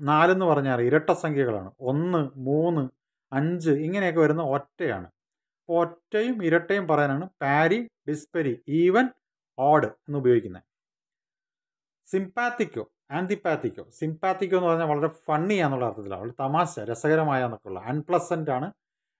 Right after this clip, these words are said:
ആന്റിപ്പാത്തിക്കോ. ആന്റിപ്പാത്തിക്കോ എന്ന് പറഞ്ഞാൽ അൺപ്ലസന്റ്, ഫണ്ണി അല്ലാത്തത്, രസകരമായത് അല്ലെങ്കിൽ രസകരമല്ലാത്തത്, അല്ലെ അസുഖകരമായ എന്ന് നമുക്ക് പറയാം ആന്റിപ്പാത്തിക്കോയ്ക്ക്. സിംപാത്തിക്കോ, ആന്റിപ്പാത്തിക്കോ. കപ്പാച്ചെ, ഇൻകപ്പാച്ചെ.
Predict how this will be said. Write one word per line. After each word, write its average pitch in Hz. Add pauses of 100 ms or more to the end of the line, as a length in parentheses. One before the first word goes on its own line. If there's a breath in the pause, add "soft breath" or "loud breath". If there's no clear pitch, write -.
ആന്റിപ്പാത്തിക്കോ. 143 (100)
ആന്റിപ്പാത്തിക്കോ 160
എന്ന് 165
പറഞ്ഞാൽ 156
അൺപ്ലസന്റ്, 139
ഫണ്ണി 147
അല്ലാത്തത്, 135
രസകരമായത് 151
അല്ലെങ്കിൽ 147
രസകരമല്ലാത്തത്, 143
അല്ലെ 127
അസുഖകരമായ 151
എന്ന് 170 (400)
നമുക്ക് 151
പറയാം 117
ആന്റിപ്പാത്തിക്കോയ്ക്ക്. 120
സിംപാത്തിക്കോ, 147 (220)
ആന്റിപ്പാത്തിക്കോ. 143 (1000)
കപ്പാച്ചെ, 240 (240)
ഇൻകപ്പാച്ചെ. 165